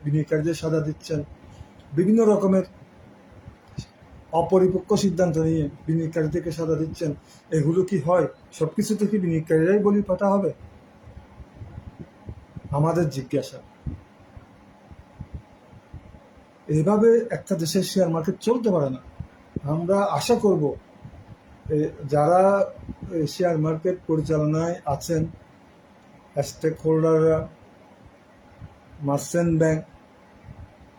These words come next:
ব্রোকার হাউস, বড় বড় প্রাতিষ্ঠানিক বিনিয়োগকারীরা, যাদের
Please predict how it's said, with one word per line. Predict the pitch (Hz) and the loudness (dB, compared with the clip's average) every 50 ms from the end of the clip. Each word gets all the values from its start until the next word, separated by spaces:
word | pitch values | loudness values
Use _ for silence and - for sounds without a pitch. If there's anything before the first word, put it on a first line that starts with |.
| - - - - | -20 -20 -20 -12
ব্রোকার | - 139 - - 160 160 156 - 147 | -10 -10 -6 -2 0 0 0 2 2
হাউস, | 156 160 160 160 160 160 160 - - - - - - - - - - - - - 143 - | 2 4 4 4 4 2 0 -4 -12 -16 -18 -18 -20 -20 -20 -20 -20 -20 -20 -16 -8 -2
বড় | 156 151 156 156 160 156 | 0 2 4 4 4 4
বড় | 156 160 156 151 - | 4 2 2 2 0
প্রাতিষ্ঠানিক | 160 156 160 160 - - 160 160 160 156 143 | -2 -4 -4 -6 -4 -4 -2 0 0 0 0
বিনিয়োগকারীরা, | 147 156 156 156 156 - - 160 160 160 156 160 160 156 156 - - - - - - - - - - - - - - - - - - - - - - - - - - - - - - 143 127 | 0 0 0 0 -2 0 0 0 2 2 4 4 2 2 0 -4 -8 -18 -20 -20 -20 -20 -20 -20 -20 -20 -20 -20 -20 -20 -20 -20 -20 -20 -20 -20 -20 -20 -20 -20 -20 -20 -20 -20 -18 -6 -2
যাদের | 156 160 160 170 214 208 | 0 2 4 4 4 2